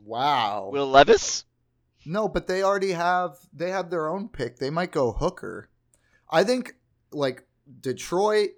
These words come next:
Speaker 1: Minnesota, or Seattle are gonna pick Hooker, and it makes perfect sense. Like, they have their bridge quarterback in place.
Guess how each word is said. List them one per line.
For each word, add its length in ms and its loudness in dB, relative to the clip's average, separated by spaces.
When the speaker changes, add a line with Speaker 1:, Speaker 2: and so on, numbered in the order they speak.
Speaker 1:
Minnesota, 880 -2
or 120 -6
Seattle 580 -2
are 100 -6
gonna 200 -6
pick 280 0
Hooker, 360 -4
and 160 -6
it 40 -6
makes 260 -8
perfect 440 -2
sense. 500 -4
Like, 240 -2
they 100 2
have 300 4
their 120 6
bridge 440 0
quarterback 600 -2
in 120 -8
place. 480 -8